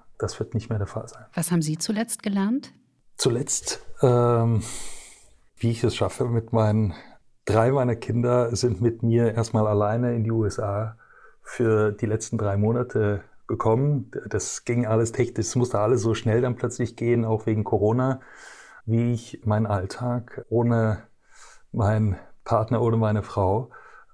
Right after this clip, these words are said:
Speaker 1: äh, mit drei meiner Kids, äh, gestalte. Das war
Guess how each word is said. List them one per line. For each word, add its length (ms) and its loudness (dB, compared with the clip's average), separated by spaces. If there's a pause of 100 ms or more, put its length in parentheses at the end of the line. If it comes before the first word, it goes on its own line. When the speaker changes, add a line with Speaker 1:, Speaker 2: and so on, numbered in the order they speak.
(120)
Speaker 1:
äh, 40 -6 (260)
mit 420 -4 (440)
drei 240 0
meiner 240 0
Kids, 440 -6
äh, 680 0
gestalte. 640 -4 (320)
Das 300 -2
war 480 2